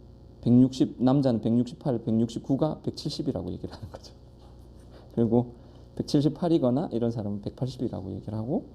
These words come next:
여자도 물론 마찬가지로 이렇게 올려 말하는 경향이 있더라. 이건 이제 농담 삼아 제가 보여드리는 표이고요. 그래서 성형수술이란 무엇인가,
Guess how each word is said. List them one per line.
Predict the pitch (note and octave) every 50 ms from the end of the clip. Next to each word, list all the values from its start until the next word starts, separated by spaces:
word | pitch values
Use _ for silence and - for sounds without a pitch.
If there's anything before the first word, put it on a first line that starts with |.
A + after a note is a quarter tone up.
| - - - -
여자도 | A#2+ - E3 D#3+ D3+
물론 | B2+ G2+ G2 F#2+ F2+ F2+
마찬가지로 | F2+ - - - G2 G2 G2 - - -
이렇게 | - - - - - - - - - - - -
올려 | - D3 D3+ C#3+
말하는 | A2 G2 F#2+ A2 G#2+ G#2+ G#2+
경향이 | G#2 - G#2 G#2+ B2+ C#3 B2 G2+
있더라. | G2+ - D3 C3 G2+ F2+ - - - - - - - - - - -
이건 | - A2+ B2+ B2+ A2+
이제 | G2 G#2+ G#2 G2+ F#2+ G#2 - - - - - - - - - - - - - - - - -
농담 | - A2+ G#2+ B2 B2
삼아 | B2 C#3+ C#3 B2 G#2 A2 C#3+ E3
제가 | - - G#2 G2+ G#2
보여드리는 | G2+ - G#2+ G#2+ A2 G#2 A2 A2+ G#2 G2 F#2
표이고요. | - - A#2 A2+ A2+ A2+ - - G#2 A#2 C3 - - - - - - - - - - - - - - - - - - - - - - - - - - - - - - - - - - - - - - - - - - - - - - - - - - - - - - - - - - - - - - - - - - - - - - - - - - - - - -
그래서 | - - - C#3+ D3 C3+ A#2+ - - D#3+ C3 G#2+
성형수술이란 | - - D#3 D#3+ F3 F#3+ - B3+ A3 - F3+ E3 C3+ C3 A2+ G2+
무엇인가, | F#2+ G2+ G#2+ B2 C3 - F3 E3+ C#3+ B2+ A2 A2+ A#2+ A#2 G2 F#2 G2